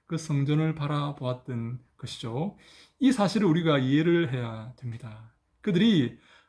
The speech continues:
"하나님을 섬겨야지, 성전을 좋아하면, 성전을 바라보면 되느냐?" 그렇게 말하면 안 됩니다. 그 유대인들의 그 마음을 우리가 성경, 구약 성경에서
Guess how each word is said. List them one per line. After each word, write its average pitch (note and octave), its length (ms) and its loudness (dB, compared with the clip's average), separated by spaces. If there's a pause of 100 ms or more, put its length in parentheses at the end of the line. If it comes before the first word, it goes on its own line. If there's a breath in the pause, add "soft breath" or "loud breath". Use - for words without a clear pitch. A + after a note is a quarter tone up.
"하나님을 C4+ 380 6
섬겨야지, E3 920 2
성전을 A3+ 440 4
좋아하면, F#3 720 2
성전을 A3+ 460 4
바라보면 G3 480 6
되느냐?" D3+ 580 0
그렇게 G#3+ 260 -2
말하면 D#3+ 800 2 (180 soft breath)
안 A2 180 -8
됩니다. B2+ 580 -6 (420)
그 F3+ 120 -2
유대인들의 F#3 520 6
그 F3 160 0
마음을 D#3+ 680 2 (300 soft breath)
우리가 F#3+ 240 2
성경, F#3 380 2
구약 E3 200 2
성경에서 D#3+ 720 -2